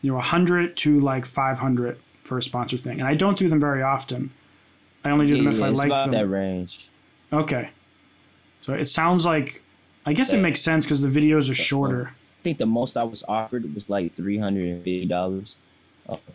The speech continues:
Speaker 2: like, are we good? We're good.
Speaker 1: Oh yeah, it, it was just chopped up for a second. I think just, I think w-, one of us has a
Speaker 2: Oh,
Speaker 1: choppy
Speaker 2: okay.
Speaker 1: internet connection, but it's whatever.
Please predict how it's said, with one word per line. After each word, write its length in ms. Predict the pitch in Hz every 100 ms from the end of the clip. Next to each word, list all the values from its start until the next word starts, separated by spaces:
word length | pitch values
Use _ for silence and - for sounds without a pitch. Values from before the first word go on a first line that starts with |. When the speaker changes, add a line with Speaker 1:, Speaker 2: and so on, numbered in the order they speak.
| -
Speaker 2:
like, 140 | 95 - _ - _ _ _ _ _ _ _ _ _ _
are 120 | 92
we 140 | 101 98
good? 360 | 107 120 117 - _
We're 120 | 95
good. 340 | 92 104 107 104
Speaker 1:
Oh 120 | 180
yeah, 280 | 170 151 135
it, 140 | 156 180
it 40 |
was 160 | 165 139
just 160 | 135
chopped 300 | - 135 127
up 160 | 123 -
for 100 | 120
a 60 | 113
second. 380 | 120 110 127 - -
I 80 |
think 200 | 127 143
just, 240 | 131 127 -
I 60 | 143
think 140 | 170
w-, 160 | 147 156
one 100 | 156
of 140 | 147
us 160 | 143 135
has 160 | 143 127
a 40 |
Speaker 2:
Oh, 20 |
Speaker 1:
choppy 280 | - 135 127
Speaker 2:
okay. 80 | 127
Speaker 1:
internet 340 | 120 123 120 117
connection, 420 | 120 110 - -
but 160 | - - -
it's 120 | -
whatever. 360 | 120 113 135